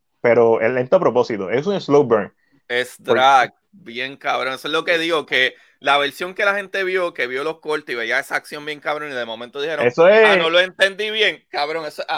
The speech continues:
Speaker 1: Eso
Speaker 2: así,
Speaker 1: son,
Speaker 2: de lo
Speaker 1: eh,
Speaker 2: que es el
Speaker 1: así.
Speaker 2: anime.
Speaker 1: Y, eh, exacto.
Speaker 2: El anime es aburridísimo, pero si te pierdes un minuto del anime, no entendiste un carajo lo que pasa.
Speaker 1: Exacto. Y lo que le doy a la versión live action, que a pesar de que esta es la mejor película, lo es, el anime es la versión, es la mejor película, <laughs> esta es más entretenida y es más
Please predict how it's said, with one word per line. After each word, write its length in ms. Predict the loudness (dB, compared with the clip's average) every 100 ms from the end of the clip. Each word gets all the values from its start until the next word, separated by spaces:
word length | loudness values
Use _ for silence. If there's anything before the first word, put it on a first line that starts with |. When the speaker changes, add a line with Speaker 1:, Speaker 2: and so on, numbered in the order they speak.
| -4
Speaker 1:
Eso 80 | -4
Speaker 2:
así, 60 | 0
Speaker 1:
son, 200 | 0 0
Speaker 2:
de 140 | -4
lo 60 | -4
Speaker 1:
eh, 20 |
Speaker 2:
que 80 | -2
es 60 |
el 60 | 0
Speaker 1:
así. 220 | 0 0
Speaker 2:
anime. 320 | -6 -14 -20 -20 _ _
Speaker 1:
Y, 100 | -2
eh, 120 | -2 -6 -4
exacto. 300 | 0 2 2
Speaker 2:
El 60 |
anime 280 | 2 0 -2
es 80 | 0
aburridísimo, 1040 | 0 0 -2 -6 -8 -10 -14 -18 -18 -14
pero 260 | -6 -4 -4
si 200 | -6 -12
te 180 | -12 -12
pierdes 480 | -12 -12 -8 -8 -8
un 200 | -14 -14
minuto 340 | -14 -14 -12 -8
del 100 | -8
anime, 360 | -8 -12 -16
no 80 | -16
entendiste 380 | -18 -18 -18 -20
un 80 | -14
carajo 280 | -10 -10 -10
lo 100 | -14
que 80 |
pasa. 160 | -12 -10
Speaker 1:
Exacto. 240 | -10 -16 _ _ _ -4
Y 80 | 0
lo 140 | 2
que 60 | 2
le 80 |
doy 120 | 4 4
a 40 |
la 60 | 2
versión 260 | 0 -2
live 120 | -4 -2
action, 220 | -2 0
que 60 | 0
a 40 |
pesar 220 | 0 0
de 100 | 0
que 160 | 0 -2
esta 240 | -4 -2 0
es 60 |
la 100 | 0
mejor 220 | -2 -4 -2
película, 440 | 0 2 0 0 _ _
lo 180 | 0 2
es, 180 | 2
el 180 | 0 -2
anime 180 | -2 -2
es 60 | 0
la 60 |
versión, 460 | 0 -2 -4 -6 -12 -12
es 80 | -4
la 80 | -2
mejor 160 | -2
película, 380 | -4 -2 0 -2 _ _ _ _
<laughs> 320 | _ -20 -20 -14
esta 220 | -8 -2
es 20 |
más 160 | 0 0
entretenida 580 | 0 0 0 -2 0 2
y 40 |
es 60 | 2
más 140 | 0